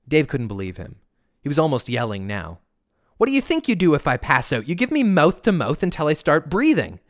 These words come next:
Jim cocked his head. "There's an idea." Dave said, "What's an idea?"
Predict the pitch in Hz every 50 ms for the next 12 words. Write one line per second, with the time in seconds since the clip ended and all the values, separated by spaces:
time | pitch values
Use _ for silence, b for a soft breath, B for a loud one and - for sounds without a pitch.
0 | b b b b b b b - - 127 123 - - 117 107 - - 104 - -
1 | 113 98 80 82 - _ _ _ _ _ _ _ _ _ _ _ _ _ 139 139
2 | 113 107 98 92 87 85 82 87 82 85 92 - _ _ _ _ _ _ _ _
3 | _ _ _ _ _ _ _ _ _ 117 110 107 101 - 113 101 92 92 - _
4 | _ _ _ - 151 156 - 127 107 95 92 87 87 80 - -